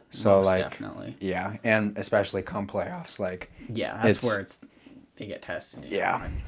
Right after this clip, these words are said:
Speaker 1: So
Speaker 2: So, that's one half of it. People are, you know, we're not doing great as a team. We're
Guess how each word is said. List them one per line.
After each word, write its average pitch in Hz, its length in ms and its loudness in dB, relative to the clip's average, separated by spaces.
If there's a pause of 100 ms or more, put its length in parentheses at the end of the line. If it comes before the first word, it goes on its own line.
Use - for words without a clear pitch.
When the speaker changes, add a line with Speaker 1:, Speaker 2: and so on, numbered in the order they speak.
(1000)
Speaker 1:
So - 200 0
Speaker 2:
So, 117 360 2 (100)
that's 165 280 6
one 156 180 6
half 139 240 4
of 139 120 2
it. 135 160 4
People 127 200 2
are, 123 240 4 (140)
you 127 160 0
know, 117 220 2 (360)
we're 123 120 2
not 131 160 4
doing 131 180 4
great 113 380 -4
as 113 100 -6
a 107 80 -8
team. 113 220 -8
We're 107 140 -8